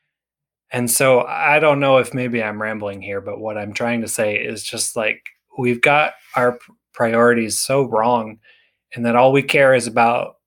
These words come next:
all we care about is what we think we're supposed to believe, and the effects that that has on other people doesn't matter.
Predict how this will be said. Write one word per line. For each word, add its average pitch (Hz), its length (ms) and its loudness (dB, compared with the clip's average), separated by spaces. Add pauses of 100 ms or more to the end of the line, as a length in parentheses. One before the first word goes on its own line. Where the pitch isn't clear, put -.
all 127 160 4
we 143 100 0
care 147 220 2
about 120 260 2
is 110 160 -4
what 120 340 -2
we 120 180 -6
think 123 240 -6
we're 117 100 -2
supposed - 380 -6
to - 60 -10
believe, 117 580 -4
and 110 280 -10 (120)
the 117 120 -2
effects 123 440 -4
that - 160 -14
that 123 180 2
has 120 340 2
on 113 180 -4
other 113 220 -2
people 123 340 -6
doesn't 117 320 -4
matter. 117 460 -4